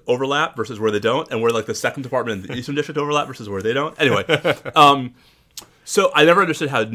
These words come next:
Speaker 1: how New York City had two U S attorneys.
Speaker 2: Right.
Speaker 1: Right. Um, so the fir-, the appellate division for
Speaker 2: Hey,
Speaker 1: the First Department.
Speaker 2: Jets, Giants, Mets,
Speaker 1: Oh, yeah, yeah, yeah.
Speaker 2: Yankees, Rangers, Islanders.
Speaker 1: Dude, you're distracting me here. The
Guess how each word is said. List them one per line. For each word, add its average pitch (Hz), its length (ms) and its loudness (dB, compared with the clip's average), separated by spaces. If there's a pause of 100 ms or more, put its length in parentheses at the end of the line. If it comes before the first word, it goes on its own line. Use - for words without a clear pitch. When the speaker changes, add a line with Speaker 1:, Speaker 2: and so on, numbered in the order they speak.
Speaker 1:
how 120 160 -2
New 113 100 -4
York 113 140 -2
City 113 180 -6
had 104 160 -4
two - 140 -10
U 101 180 -4
S 92 120 -8
attorneys. 90 480 -12 (100)
Speaker 2:
Right. 90 260 -8
Speaker 1:
Right. 120 220 -2 (220)
Um, 156 320 6
so 180 120 -4
the 175 80 0
fir-, 226 240 4
the 165 100 4
appellate 196 300 6
division 208 240 -4
for 220 60 -2
Speaker 2:
Hey, 220 80 2
Speaker 1:
the 175 60 0
First 165 200 -2
Department. 117 320 0
Speaker 2:
Jets, 95 140 -8
Giants, 127 800 -4 (180)
Mets, 95 420 -10
Speaker 1:
Oh, 101 40 -10
yeah, 131 200 -2
yeah, 143 40 -4 (140)
yeah. 135 200 -8
Speaker 2:
Yankees, 127 320 -14 (360)
Rangers, 107 500 -4
Islanders. 151 680 4
Speaker 1:
Dude, 220 180 2
you're 190 100 0
distracting 180 400 2
me 135 80 0
here. 110 180 0
The 135 100 2